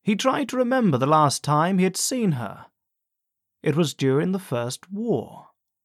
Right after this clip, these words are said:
so it must have been around nineteen sixteen in Cairo. He tried to picture her face.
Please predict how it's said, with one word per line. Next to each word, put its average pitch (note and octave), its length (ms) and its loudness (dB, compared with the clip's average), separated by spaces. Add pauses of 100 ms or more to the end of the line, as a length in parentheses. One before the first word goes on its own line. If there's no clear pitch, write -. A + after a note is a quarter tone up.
(180)
so - 140 -2
it B2 100 0
must F#3+ 280 2
have A2 120 -4
been A#2+ 160 -4
around D3 340 0
nineteen E3+ 500 0
sixteen E3+ 760 -4
in C#3+ 200 0
Cairo. A#2 580 0 (920)
He C3 140 0
tried F3+ 560 -6
to E3 100 -8
picture D3+ 420 -8
her F3+ 180 -6
face. - 720 -12